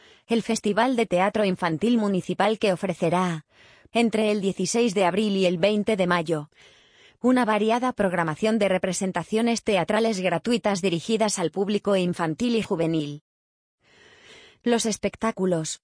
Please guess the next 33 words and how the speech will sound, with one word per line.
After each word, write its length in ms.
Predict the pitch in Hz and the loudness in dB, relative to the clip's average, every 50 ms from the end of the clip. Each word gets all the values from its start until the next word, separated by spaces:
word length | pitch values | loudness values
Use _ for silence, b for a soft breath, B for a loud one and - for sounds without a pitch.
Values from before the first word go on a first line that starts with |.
| _ _ | _ _
financiados 760 | - - - 220 220 202 202 196 - 233 240 226 247 254 - 233 | -10 -4 -2 0 0 0 0 0 0 0 0 0 0 -2 0 -2
a 80 | 214 | -2
través 340 | - - 180 175 208 220 190 | 0 -2 0 0 0 -2 0
de 80 | 220 214 | -2 -2
la 140 | 190 175 165 | 0 -2 -2
subvención 680 | - 190 165 156 156 160 156 147 - 208 214 214 208 | -4 -4 -4 -2 -2 -2 -2 -2 -2 -2 0 0 0
que 140 | - - 202 | 0 0 0
la 140 | 202 185 175 | 0 0 0
Diputación 640 | 185 - - 170 - - 151 - - 226 226 233 220 | -2 -2 -4 -4 -4 -6 -8 -4 -2 0 0 2 2
de 100 | 214 196 | 2 0
Alicante 560 | 190 185 165 - - 202 208 208 - 196 175 | 0 0 -2 -2 -2 -2 -2 0 0 0 0
ha 100 | 180 208 | 0 0
concedido 600 | - 208 196 - - 160 156 196 208 185 202 185 | 0 -2 -2 0 -2 -2 -2 -2 0 2 2 2
al 100 | 175 180 | 2 0
Ayuntamiento 720 | 170 160 180 170 170 156 156 151 180 202 208 196 - 226 202 | 0 0 -2 -2 -2 -2 -2 -2 0 0 0 0 -2 -2 -2
para 240 | 202 202 190 190 | -2 -2 0 0
el 100 | 180 180 | 0 0
desarrollo 520 | 180 185 - - 165 160 196 226 202 214 202 | 0 -2 -2 -2 -2 0 0 0 2 2 2
de 140 | 190 190 175 | 2 0 0
actividades 680 | - - - 202 175 185 165 185 190 180 190 190 - | 0 -2 -4 -2 -2 0 0 0 2 2 0 -2 -2
culturales, 800 | - 196 190 165 - 185 190 202 196 170 156 156 151 - - - b b b b b b b b b b b b _ | -2 -4 -4 -4 -2 -2 0 0 0 0 -2 -4 -4 -8 -12 -14 b b b b b b b b b b b b _
musicales 720 | 233 240 233 - - 202 - 208 214 247 262 262 240 - | 2 2 2 2 0 -2 -2 -2 0 0 0 -2 -2 -2
y 100 | 247 214 | 0 0
escénicas, 840 | 208 - - - 208 214 190 175 - - 156 156 151 - - - _ _ _ | 0 0 0 0 0 0 0 -2 -2 -4 -4 -4 -4 -8 -10 -12 _ _ _
correrán 440 | _ 226 220 208 196 190 202 214 214 | _ 0 2 2 4 2 2 2 0
a 60 | 208 | 0
cargo 340 | - 196 196 208 190 208 190 | 0 0 0 2 2 0 0
de 100 | 190 180 | 2 0
las 160 | 180 180 - | 0 -2 -2
compañías 600 | - 202 190 160 170 160 170 185 202 202 202 - - | -2 -2 0 0 0 0 0 2 2 0 0 -2 -2
teatrales 580 | 208 196 185 - - 202 208 214 208 190 - | 0 0 0 2 2 2 2 2 2 0 0
Antonio 460 | 175 156 147 - 202 214 220 214 190 | -2 -2 0 0 2 2 2 0 0
Pino, 420 | - 208 190 170 156 147 147 139 | -2 -2 -2 -2 -2 -2 -2 -4